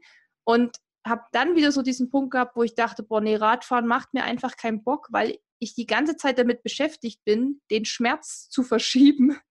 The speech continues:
Und ich weiß nicht, manchmal gucken mich die Leute ran, denken so: „Was, was hat die denn?“, weil sie's nicht verstehen. Aber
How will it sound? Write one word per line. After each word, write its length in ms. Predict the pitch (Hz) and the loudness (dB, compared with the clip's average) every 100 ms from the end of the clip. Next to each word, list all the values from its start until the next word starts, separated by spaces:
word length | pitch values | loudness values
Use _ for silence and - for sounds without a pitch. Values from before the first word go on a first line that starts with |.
| _ - - - 294 | _ -20 -20 -20 -8
Und 380 | 226 240 254 - _ _ _ _ _ _ _ _ _ | 0 2 2 -2 _ _ _ _ _ _ _ _ _
ich 120 | 233 254 | -6 -2
weiß 220 | 311 302 | -2 -2
nicht, 160 | 220 | -4
manchmal 320 | 208 277 285 277 | -4 0 -2 -2
gucken 240 | - 285 | -4 0
mich 120 | 285 | 0
die 100 | 269 | -2
Leute 320 | 233 285 294 262 | -4 -2 -2 -2
ran, 200 | 277 269 | -2 -2
denken 200 | 262 247 | -4 -4
so: 200 | 247 220 | -6 -8
„Was, 200 | 226 - | -12 -10
was 140 | 240 254 | -6 -4
hat 120 | 320 | 2
die 120 | 285 | 2
denn?“, 280 | 202 220 285 | 2 -2 -2
weil 140 | 165 | -4
sie's 180 | 233 - | -6 -6
nicht 160 | 254 - | -6 -6
verstehen. 480 | - - 302 233 | -10 -4 -2 0
Aber 320 | 196 202 208 | 0 0 -2